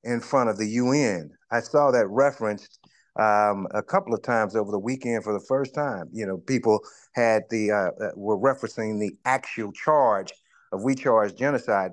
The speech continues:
You know, my point is, is that we've gotta do, y-, there, there really isn't, uh,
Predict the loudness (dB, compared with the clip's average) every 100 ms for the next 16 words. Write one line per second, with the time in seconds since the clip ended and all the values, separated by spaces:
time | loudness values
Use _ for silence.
0 | -8 -8 -2 -2 -2 0 2 2 0 -2
1 | -4 _ _ _ _ _ _ -8 2 2
2 | 2 -2 0 2 2 -2 -4 -4 -4 -8
3 | -10 -10 -6 -4 -4 -6 -8 0 0 2
4 | 2 2 2 0 -6 0 2 2 0 -6
5 | -10 -20 _ _ _ _ _ _ _ _
6 | _ _ _ 2 4 6 4